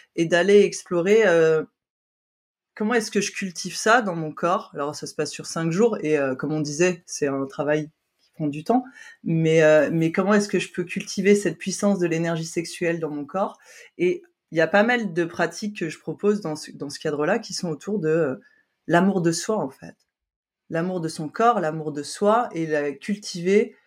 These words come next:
cet amour propre à l'intérieur de toi, parce que pour moi, c'est une fondation. C'est-à-dire que tu peux pas, euh,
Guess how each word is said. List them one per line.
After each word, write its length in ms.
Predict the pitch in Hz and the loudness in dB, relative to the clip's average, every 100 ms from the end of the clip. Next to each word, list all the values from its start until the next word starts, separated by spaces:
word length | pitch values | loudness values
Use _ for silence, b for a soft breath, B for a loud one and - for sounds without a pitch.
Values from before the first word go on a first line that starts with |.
| b _ | b _
cet 280 | - 165 | -6 -2
amour 260 | 165 160 151 | -2 -2 -6
propre 380 | - - 214 185 | -2 0 0 0
à 40 | |
l'intérieur 400 | 156 147 156 147 | -2 -2 -2 -2
de 100 | 143 | -4
toi, 340 | 139 - 208 262 B B _ | -6 -2 -4 -4 B B _
parce 200 | 160 - | -2 -2
que 120 | 175 | -6
pour 220 | 165 165 | -6 -2
moi, 440 | 165 170 196 277 285 _ _ _ _ _ _ _ _ _ _ _ | 0 2 4 2 -2 _ _ _ _ _ _ _ _ _ _ _
c'est 260 | - - | -4 -2
une 100 | 151 | -2
fondation. 600 | 139 - 202 196 - 170 - _ _ | -2 0 2 0 -4 -12 -14 _ _
C'est-à-dire 380 | _ 160 160 165 | _ -8 -8 -10
que 80 | |
tu 160 | 165 - | -14 -12
peux 240 | 165 175 | -8 -8
pas, 400 | 170 208 214 214 _ _ _ _ _ _ _ | 2 2 2 -2 _ _ _ _ _ _ _
euh, 720 | 160 156 156 151 151 147 151 | -10 -6 -4 -4 -4 -4 -8